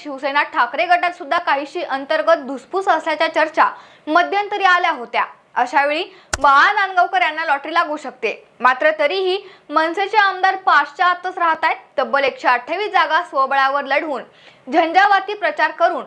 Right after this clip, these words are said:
आपल्या भाषणाची मुद्देसूद मांडणी जनतेसमोर मांडून सुद्धा राज ठाकरेंच्या मनसेला जनता का नाकारतीये? राज ठाकरेंचं राजकारण नेमकं कुठं गणतंय?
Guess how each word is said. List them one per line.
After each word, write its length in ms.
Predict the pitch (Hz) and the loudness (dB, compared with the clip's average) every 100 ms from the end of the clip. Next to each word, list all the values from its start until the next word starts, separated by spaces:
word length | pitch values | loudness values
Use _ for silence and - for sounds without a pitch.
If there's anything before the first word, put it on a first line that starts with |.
| - - | -6 0
आपल्या 360 | 262 330 349 | 0 2 0
भाषणाची 520 | 330 311 302 320 311 | 0 -4 -6 -8 -6
मुद्देसूद 640 | 302 269 233 302 349 403 320 | -6 -8 -2 -2 -2 -6 0
मांडणी 360 | 302 285 302 | 2 2 -4
जनतेसमोर 600 | 294 269 240 294 311 302 | -6 -6 -2 -4 -4 -6
मांडून 400 | 311 277 254 339 | 0 0 0 -4
सुद्धा 340 | 392 294 277 339 392 - _ | -8 -2 2 2 0 -12 _
राज 320 | 302 320 440 440 | 2 4 4 0
ठाकरेंच्या 500 | 381 392 381 381 381 | -2 -2 -4 -2 -2
मनसेला 500 | 320 311 349 311 330 | -2 -4 0 0 0
जनता 340 | 277 269 330 | -2 -2 -2
का 220 | 320 294 | 2 0
नाकारतीये? 600 | 339 370 349 - 339 311 320 - - - | 0 -2 -2 -4 0 0 0 -4 -8 0
राज 200 | 247 262 - | 0 0 -2
ठाकरेंचं 460 | 269 269 269 294 | -6 -6 -6 -2
राजकारण 540 | 254 226 233 349 392 392 | 0 0 0 2 2 0
नेमकं 260 | 381 392 | -4 -4
कुठं 300 | 381 370 359 | -4 -2 0
गणतंय? 360 | 349 330 311 | 0 0 -2